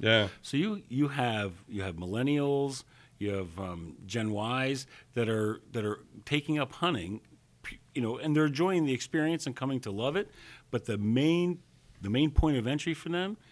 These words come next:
Speaker 2: is harvesting meat.
Speaker 1: Well, le-, I'm gonna get back to that. I wanna talk about that because I think that's a cool thing at a local level because,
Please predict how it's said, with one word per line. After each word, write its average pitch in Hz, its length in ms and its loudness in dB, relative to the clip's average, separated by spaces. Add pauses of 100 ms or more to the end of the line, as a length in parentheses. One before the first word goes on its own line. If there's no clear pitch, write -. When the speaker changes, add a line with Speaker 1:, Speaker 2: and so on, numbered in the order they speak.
(360)
Speaker 2:
is 101 480 0
harvesting 104 500 0
meat. 67 160 -10 (400)
Speaker 1:
Well, 107 280 2
le-, 139 180 4
I'm 127 140 4
gonna 151 120 0
get 117 160 2
back 110 200 4
to 110 80 0
that. 95 60 4
I 92 40 2
wanna 107 160 2
talk 107 240 4
about 92 220 0
that 95 100 -2
because 104 200 0
I 107 100 4
think 107 200 0
that's 104 220 0
a 95 60 -4
cool 107 280 -2
thing 101 360 -2 (360)
at 117 120 6
a 107 40 6
local 104 460 6
level 87 320 4
because, 92 720 -2